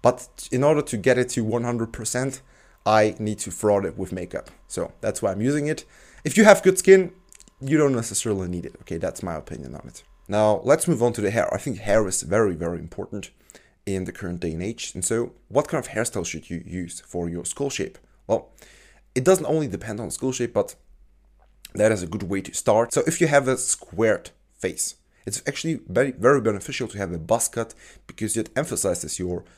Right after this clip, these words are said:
masculine bone structure of your head. And you don't need to have any fancy, you know, <laughs> hairstyle.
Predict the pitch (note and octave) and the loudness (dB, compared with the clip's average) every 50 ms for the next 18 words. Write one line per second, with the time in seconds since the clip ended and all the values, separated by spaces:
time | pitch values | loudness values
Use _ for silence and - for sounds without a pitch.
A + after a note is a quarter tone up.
0 | _ _ - F2+ G2 G#2+ A2 - - - G#2 F#2 F#2 F2 D#2+ - D2+ F#2 F#2+ G2 | _ _ -8 -6 -4 -4 -2 -4 -4 -2 -2 -4 -2 -4 -6 -6 -4 -4 -4 -4
1 | - - - F#2 F2 - - F2 - - - F2+ E2+ F2+ G2 A2 - - - _ | -4 -6 -6 -6 -6 -6 -8 -10 -10 -8 -8 -6 -4 -2 -2 -4 -4 -8 -16 _
2 | - - - - - - _ _ _ - A2+ A#2 B2+ B2+ B2 - B2 B2+ C#3 C3+ | -20 -20 -20 -20 -20 -20 _ _ _ 0 0 2 2 0 -2 -2 -2 -2 0 0
3 | C3 C3+ B2+ - G#2+ G2 G#2 G2 - - F#2+ F#2 E2+ F2 - F#2+ F#2 F2+ F2+ - | -2 -4 -6 -6 -6 -4 -4 -4 -4 -6 -6 -6 -8 -8 -8 -8 -8 -6 -6 -6
4 | - E2 D#2+ - F2+ F#2 D#2+ - - - - - - - - - - - - - | -6 -6 -6 -6 -8 -6 -6 -6 -6 -8 -10 -12 -14 -14 -14 -16 -14 -12 -6 -4
5 | B2 A2 G#2+ - - F#2 F2+ F#2 - | -2 -2 -2 0 0 0 0 0 -2